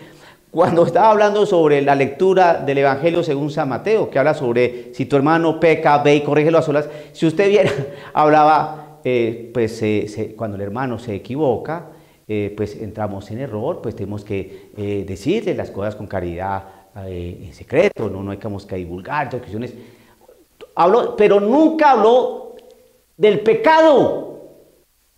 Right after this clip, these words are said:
Es que si no hablamos de pecado, hermano, quiere decir que nosotros no tenemos pecado, sino equivocaciones y errores,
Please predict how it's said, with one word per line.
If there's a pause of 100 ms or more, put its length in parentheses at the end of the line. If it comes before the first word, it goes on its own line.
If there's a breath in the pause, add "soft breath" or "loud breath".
(400 soft breath)
Es
que
si
no
hablamos
de
pecado,
hermano,
quiere
decir
que
nosotros
no
tenemos
pecado,
sino
equivocaciones
y
errores,